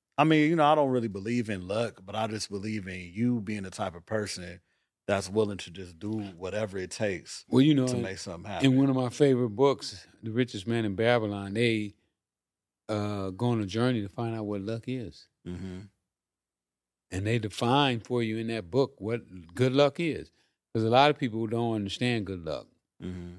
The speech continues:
Speaker 2: You know, they, they looking for good luck where they walk down the street and they find a million dollars in a duffel bag.
Speaker 1: Right.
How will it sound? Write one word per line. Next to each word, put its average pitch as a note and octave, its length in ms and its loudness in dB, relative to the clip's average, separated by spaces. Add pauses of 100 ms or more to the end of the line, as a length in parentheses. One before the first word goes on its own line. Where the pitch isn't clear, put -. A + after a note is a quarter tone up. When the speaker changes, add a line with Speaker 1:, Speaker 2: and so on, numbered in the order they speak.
(100)
Speaker 2:
You A2+ 140 -2
know, F#2+ 200 -6
they, G#2+ 260 2
they A#2 300 2
looking A2+ 220 -2
for A2 120 -12
good G#2 240 -2
luck G2+ 260 0
where G2 100 -4
they G2 100 -2
walk G2 280 0
down G2+ 180 -6
the G2 40 -6
street G#2+ 300 -4
and F2+ 80 -6
they F2+ 80 -8
find F#2+ 340 -6
a F2+ 60 -8
million F2+ 320 -8
dollars F#2 340 -4
in E2 120 -10
a D#2+ 60 -8
duffel E2 380 -6
bag. D#2+ 400 -12
Speaker 1:
Right. C2+ 280 -8